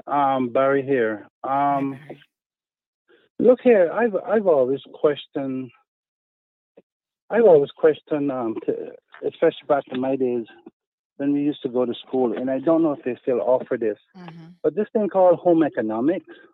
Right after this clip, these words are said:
Speaker 2: Mm. Mm-hmm.
Speaker 1: I think, I think if that does, if that still exists, they should abolish that.
Speaker 2: Huh?
Speaker 1: People should learn to cook. People should learn to cook and clean and, and, and do their household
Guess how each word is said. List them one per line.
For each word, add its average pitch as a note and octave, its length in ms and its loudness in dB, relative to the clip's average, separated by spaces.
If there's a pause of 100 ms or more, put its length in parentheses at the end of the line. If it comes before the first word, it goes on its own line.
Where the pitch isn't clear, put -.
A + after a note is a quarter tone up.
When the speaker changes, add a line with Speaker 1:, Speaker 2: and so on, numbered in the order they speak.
(360)
Speaker 2:
Mm. F#3 600 -18 (480)
Mm-hmm. D#3+ 260 -12
Speaker 1:
I F3+ 300 2
think, F#3+ 280 -4 (1040)
I D#3+ 120 0
think F#3 260 2
if A#2+ 220 2
that B2+ 160 8 (160)
does, C3+ 280 2 (360)
if A#2+ 180 -8
that C3+ 160 0 (100)
still D#3 140 2
exists, A#2+ 480 -4 (1200)
they D#3+ 120 -2
should D#3+ 180 0
abolish B2+ 560 4
that. C3 240 -6 (560)
Speaker 2:
Huh? G4 160 -14
Speaker 1:
People F#3+ 220 0
should - 180 0
learn C3+ 360 0
to C3 140 -4
cook. C#3 200 0 (580)
People B3+ 240 0
should G3 180 4
learn D#3+ 260 6
to C3+ 120 -2
cook D#3 240 0
and C3 180 -6
clean C#3+ 360 -2
and, A#2+ 240 -4
and, A#2 260 -6
and A2+ 240 -8
do C#3 100 -4
their A#2+ 160 0
household B2+ 640 -4